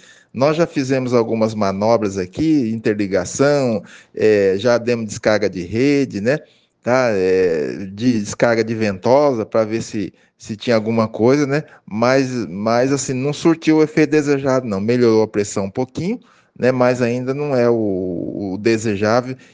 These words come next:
e o, e o, a pressão que, que é exigido pela G M, né? Que eu tenho que entregar no cavalete dez M C A. E tem localidades aí que tá dando três, quatro M C A, cinco, oito, e tá abaixo do,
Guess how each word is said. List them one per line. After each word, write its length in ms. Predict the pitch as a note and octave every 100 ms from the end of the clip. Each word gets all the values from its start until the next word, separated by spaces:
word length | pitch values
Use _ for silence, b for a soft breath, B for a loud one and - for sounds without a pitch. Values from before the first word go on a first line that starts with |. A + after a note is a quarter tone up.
| b
e 140 | A2 A#2+
o, 560 | A#2 A2+ G#2 G2 F2+ -
e 220 | G2+ A#2
o, 720 | A2 G#2+ G2+ F#2+ F2+ D#2+ A#1 -
a 80 | -
pressão 520 | - A#2 G#2+ A#2+ A2+
que, 300 | - A2+ F#2 b b
que 120 | - A#2+
é 40 |
exigido 560 | A#2 B2 G#2+ G2+ A2 G2
pela 300 | A2 G#2+ A#2
G 100 | A#2+
M, 320 | G#2+ F#2+ F2
né? 140 | G#2
Que 300 | A2 A2+ G2+
eu 140 | G2 G2
tenho 200 | B2+ A#2+
que 100 | A#2+
entregar 680 | A2+ A2 F#2+ A2+ C3 - _
no 180 | A#2 E3+
cavalete 840 | F#3+ E3+ D#3 A#2+ A2+ D3 - F#3 b b
dez 340 | G#2+ A#2 B2 C3+
M 160 | C#3
C 240 | C3+ - A#2+
A. 200 | F#2 - _ _ _ -
E 40 |
tem 200 | - C3
localidades 640 | C3+ C3 B2+ A#2 A2 A2+ A2
aí 80 |
que 60 | A2
tá 120 | C3
dando 320 | A#2 B2 B2
três, 460 | G#2+ A2 A2+ C3 G#2
quatro 320 | - G#2 G#2
M 100 | G2+
C 180 | F#2 G#2
A, 120 | A2+
cinco, 600 | A#2 - A2 C3+ C3 -
oito, 520 | G2 A2 C3 B2+ A2 b b b
e 80 | A#2+
tá 200 | A2+ A#2
abaixo 420 | A#2+ B2 B2+ A#2
do, 400 | A2 G#2 F2+